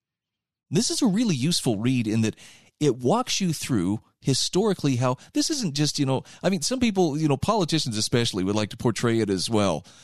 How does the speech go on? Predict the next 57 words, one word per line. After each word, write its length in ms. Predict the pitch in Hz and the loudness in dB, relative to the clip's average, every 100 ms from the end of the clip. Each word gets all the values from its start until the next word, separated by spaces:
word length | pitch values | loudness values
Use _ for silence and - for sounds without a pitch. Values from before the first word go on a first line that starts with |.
| - - | -20 -6
you 100 | 92 | -4
know, 220 | 85 - _ - | -4 -6 _ -4
freedom's 400 | 190 254 196 143 | 0 0 0 0
just 160 | 151 | -2
a 40 | 110 | 0
passing 440 | 123 131 127 113 | 0 0 0 -2
fad 480 | - 135 113 92 107 | -2 0 0 0 0
and 140 | 117 | -2
it's 100 | 113 | 0
a 60 | 120 | -2
selfish 560 | - 208 208 165 135 | 0 0 0 0 -2
thing. 380 | - 120 123 131 | 0 0 0 0
And, 120 | 80 - - - - | -4 -8 -18 -10 -2
you 80 | |
know, 60 | 113 | 0
there 120 | 139 | 2
are 40 | 170 | 2
plenty 260 | 202 190 | 2 2
of, 160 | 151 131 | 2 0
uh, 140 | 113 | -4
would-be 400 | 139 160 160 151 | 2 2 2 0
rulers 340 | 123 131 131 131 | 2 2 2 2
who 80 | |
want 140 | 123 117 | 2 2
us 80 | 113 | -2
to 80 | 104 | 0
believe 300 | 107 143 107 | 2 2 -2
that. 240 | 62 - _ _ _ _ _ _ _ _ - - | -6 -12 _ _ _ _ _ _ _ _ -20 -4
But 100 | 131 | 0
that 160 | 139 135 - | 0 -2 -2
ancient 380 | 160 208 233 190 | -2 -2 -2 -2
desire 460 | 175 135 117 113 | 0 0 0 0
for 140 | 120 107 | -2 -4
freedom 420 | - 135 143 151 | -2 0 0 0
among 420 | 110 107 117 117 | 0 0 0 -2
humankind 800 | - 131 131 143 - 78 71 85 - _ _ _ _ _ | -2 0 0 -2 -4 -6 -6 -8 -12 _ _ _ _ _
has 120 | 143 139 | -2 0
been 120 | 208 | 2
around 240 | 180 175 | 2 0
for 120 | 165 | 0
a 60 | 175 | 0
long 240 | 165 165 | 2 0
time, 340 | 156 185 170 92 | 0 -2 -2 -2
and 80 | 101 | -2
the, 80 | - - - | -6 -10 0
the 160 | 131 | 2
efforts 260 | 143 220 190 | 2 0 0
of 80 | 156 | 0
the 60 | |
people 300 | - 196 185 | 0 -2 0
who 40 | 156 | -2
came 220 | - 160 | 0 0
before 340 | 143 - 175 | -2 -2 -4
us 80 | 151 | -4
have 100 | 113 | -6
given 240 | 120 156 156 | -6 -4 -4
us 180 | 160 | -4